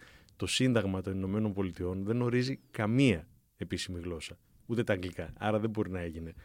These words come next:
με τέτοια ψηφοφορία. Και το πιο αστείο είναι ότι ο άνθρωπος ο οποίος κατηγορείται ότι έδωσε αυτή την περίφημη τελευταία ψήφο,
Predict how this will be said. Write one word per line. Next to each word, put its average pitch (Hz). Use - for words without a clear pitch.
με 101
τέτοια 92
ψηφοφορία. 95
Και 101
το 92
πιο 117
αστείο 117
είναι 127
ότι 120
ο 107
άνθρωπος 113
ο 104
οποίος 113
κατηγορείται 107
ότι 104
έδωσε 101
αυτή 101
την 95
περίφημη 92
τελευταία 87
ψήφο, -